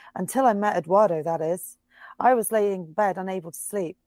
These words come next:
I rolled from side to side in bed, trying to switch off from both the storm and an argument I'd had with one of my friends. Then out of nowhere, I felt a warm sensation in my heart. It was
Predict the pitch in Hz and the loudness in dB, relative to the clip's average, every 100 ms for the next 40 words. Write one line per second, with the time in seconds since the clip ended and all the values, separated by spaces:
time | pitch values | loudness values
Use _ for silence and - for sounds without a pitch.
0 | _ - 175 196 208 208 185 - 196 196 | _ -8 0 2 2 0 -8 0 0 -2
1 | 165 196 196 180 165 196 202 - 240 247 | -6 -2 -2 -2 -6 -2 -2 -2 -6 -6
2 | - 208 202 214 202 - 185 208 202 180 | -6 -8 -6 -4 -4 -8 -4 -4 -4 -8
3 | - 226 208 196 185 233 277 214 190 185 | -4 -2 -2 -4 -2 0 0 -2 -8 -6
4 | 185 226 - 165 185 180 185 175 226 196 | -2 -2 -2 -10 -8 -6 -6 -2 -2 -2
5 | 175 170 - _ _ _ _ _ - 196 | -8 -14 -20 _ _ _ _ _ -2 2
6 | 220 160 190 214 185 175 180 - 185 175 | 2 2 0 0 4 4 2 -4 -4 -4
7 | 165 170 220 240 220 190 175 196 196 - | -8 -4 -2 -2 -6 -10 -6 -4 -4 -6
8 | 180 165 160 151 180 165 _ _ _ _ | -10 -8 -8 -4 -2 -2 _ _ _ _
9 | - 208 170 | -2 0 -2